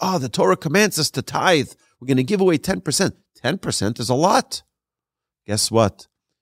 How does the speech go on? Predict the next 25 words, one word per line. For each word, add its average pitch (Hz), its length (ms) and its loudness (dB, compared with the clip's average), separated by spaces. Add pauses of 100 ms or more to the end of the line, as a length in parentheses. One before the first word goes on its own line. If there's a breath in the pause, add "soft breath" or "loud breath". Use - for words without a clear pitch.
(160)
It's - 160 -18
just 117 260 2
a 98 60 -6
test. - 480 -4 (720)
Hashem 143 360 0
says, 147 420 0 (340 soft breath)
"If 127 180 -6
you 185 360 0
know 208 240 2
how 175 160 2
to 170 100 2
be 160 520 -2 (260)
a 143 120 2
good 151 640 0 (500)
custodian 160 680 2
for 147 240 0
my 156 320 2
money 165 540 0 (580)
and 135 300 -2
give 208 240 0
it 165 140 0
and 147 180 -2
distribute 214 680 0
it 123 320 0 (400)
appropriately 151 960 0